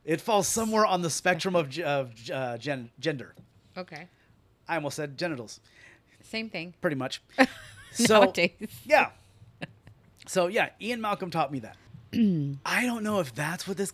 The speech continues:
Speaker 1: fucking guy was talking about, that it's turning the frogs gay. No, bro, like
Speaker 2: Do you think he's like that one guy that you were talking about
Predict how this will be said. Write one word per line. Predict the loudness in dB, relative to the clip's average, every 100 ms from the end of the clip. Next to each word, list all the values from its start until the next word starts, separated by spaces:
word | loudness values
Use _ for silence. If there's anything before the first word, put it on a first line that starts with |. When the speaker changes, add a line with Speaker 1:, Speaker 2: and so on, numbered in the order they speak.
| -6
Speaker 1:
fucking | -6 -4
guy | -4 -4
was | -4
talking | -6 -10 -8 -8 -8
about, | -4 -4 -2 -4 -8 -14 -14 _ _ -20 -20 -20 -20 -6
that | -2 0 0
it's | -4
turning | -4 -4 -4
the | -4
frogs | -2 0 -2 0
gay. | 2 2 0 -14
No, | -8 -6 -4 -6 -6 -12 _ _
bro, | -12 -6 -4 -4 -4
like | 0 0 0 -6 -20 -8
Speaker 2:
Do | -4
you |
think | 2 0 0
he's | -4
like | -4 0
that | -2 -2
one | -6
guy | -2 0 0
that | -4
you |
were | -8
talking | -6 -6 -6
about | -6 -4 -4 -6